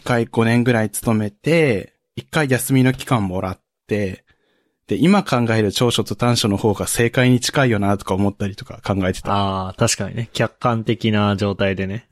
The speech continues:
Speaker 2: 見れるからね。
Speaker 1: そうそうそうそう。
Speaker 2: いいですね。
Speaker 1: そう、今履歴書書くと結構違うよなとか思ってたり。
Speaker 2: あー、なるほどなるほど。あ、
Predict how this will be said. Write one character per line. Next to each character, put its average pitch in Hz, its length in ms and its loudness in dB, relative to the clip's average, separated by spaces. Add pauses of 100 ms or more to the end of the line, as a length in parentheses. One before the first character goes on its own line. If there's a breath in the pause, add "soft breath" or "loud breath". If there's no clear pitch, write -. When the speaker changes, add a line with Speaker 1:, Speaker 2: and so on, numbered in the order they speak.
Speaker 2:
見 98 80 -6
れ 92 100 -2
る 87 80 -8
か - 120 -16
ら 82 120 -12
ね。 117 200 -18 (240)
Speaker 1:
そ 110 200 -2
う 98 40 -2
そ - 160 -8
う - 20 -8
そ 90 220 -12
う - 20 -14
そ - 180 -14
う。 120 140 -18 (280)
Speaker 2:
い 104 100 -2
い 87 40 -6
で 92 120 -14
す - 140 -16
ね。 - 320 -18 (220)
Speaker 1:
そ - 160 -10
う、 - 60 -14
今 131 220 4
履 95 160 -2
歴 101 160 -4
書 - 120 -4
書 92 120 -8
く - 60 -14
と - 100 -18
結 - 200 -4
構 92 100 -4
違 101 340 -2
う 95 40 0
よ 92 140 -4
な 98 260 -10
と - 80 -20
か - 160 -20
思 92 200 -8
っ - 20 -16
て - 160 -20
た - 120 -16
り。 92 220 -20 (320)
Speaker 2:
あ 101 840 2
ー、 - 20 -4
な 104 120 0
る 98 60 0
ほ 101 100 -6
ど 98 60 -4
な 95 100 -4
る 92 80 -8
ほ 92 100 -10
ど。 87 160 -14
あ、 - 240 -4